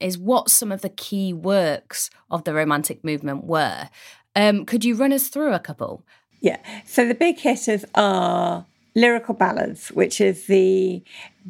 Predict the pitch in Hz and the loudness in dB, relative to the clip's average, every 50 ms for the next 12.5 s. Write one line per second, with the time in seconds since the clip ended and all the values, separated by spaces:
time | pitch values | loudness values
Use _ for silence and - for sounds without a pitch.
0 | 180 - _ _ - 226 226 233 233 233 214 208 202 202 - 208 185 - - - | -20 -20 _ _ 2 4 4 4 4 2 0 -2 -2 -2 0 2 2 0 0 -2
1 | - 175 165 - - 180 - - 202 196 185 - - - - - - - - 233 | -2 -2 -2 -2 -4 -4 0 2 2 2 2 -2 -8 -14 -12 -12 -4 2 2 2
2 | 226 220 165 151 180 180 - 190 180 185 175 170 185 180 - 190 170 - - 170 | 2 2 0 -4 -4 0 2 2 2 2 2 2 0 0 -2 -4 -4 -4 -4 -4
3 | 180 - 196 175 165 156 - - 156 147 - - 180 165 - - - - 170 165 | -2 0 0 0 0 0 -2 -2 -4 -4 -4 -4 -4 -2 -2 -2 -2 -2 -4 -4
4 | - 185 165 170 175 170 160 - - 151 - 127 - - - - - - - - | -4 -4 -2 -2 -2 -4 -4 -2 -2 -2 -2 -4 -6 -8 -10 -12 -14 -14 -18 -18
5 | - - - - - 185 180 190 - - - 247 220 196 - - - - 202 196 | -16 -16 -8 -2 2 2 2 2 0 -2 0 0 0 0 -2 -8 -2 0 2 2
6 | 202 202 208 220 214 185 202 190 - 190 - - - 190 190 190 185 185 180 175 | 2 2 0 -2 0 0 0 0 -2 -4 -6 -4 0 2 2 2 2 0 -2 -2
7 | 180 180 180 180 175 - - - - - - 190 180 180 185 180 180 - - - | -2 0 0 0 -2 -2 -4 -4 -6 -4 -2 0 0 2 0 0 -2 -6 -10 -8
8 | - - - 170 - - - - - - _ _ - - 214 185 165 - - - | -2 0 0 0 0 -2 -6 -10 -14 -18 _ _ 0 2 2 2 2 0 -4 -6
9 | - - - - 185 - 180 180 196 - - - - - 202 196 196 190 - - | -4 -2 -2 -2 -4 -6 -6 -4 -4 -4 -6 -4 -2 0 0 2 0 -2 -2 0
10 | - 240 240 240 233 - - 202 185 190 185 190 - 202 190 170 165 170 170 - | 2 4 4 2 2 0 0 0 0 0 -2 -2 0 0 0 0 0 -2 -4 -2
11 | - 185 180 - 185 - - 202 202 190 - - - 165 156 160 - 156 - - | -2 -2 -2 -2 -4 -2 0 0 0 0 -2 -4 -4 -4 -4 -4 -2 -2 -2 -2
12 | - - - - - - 190 185 180 175 | -4 -8 -8 -4 0 2 2 2 2 0